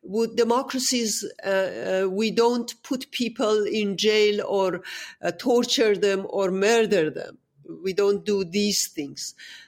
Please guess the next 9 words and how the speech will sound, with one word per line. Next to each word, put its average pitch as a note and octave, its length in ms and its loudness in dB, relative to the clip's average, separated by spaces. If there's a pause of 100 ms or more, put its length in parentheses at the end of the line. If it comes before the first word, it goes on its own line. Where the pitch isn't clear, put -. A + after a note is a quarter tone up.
(140)
What A#3 400 0 (680)
Bellow G3+ 520 2
says F#3 640 -2 (340)
threatens A3 920 -2
democracies F3 1000 -2
is F3 260 -2
our F3 180 2
sleeping A3 720 -2
consciousness - 1080 -2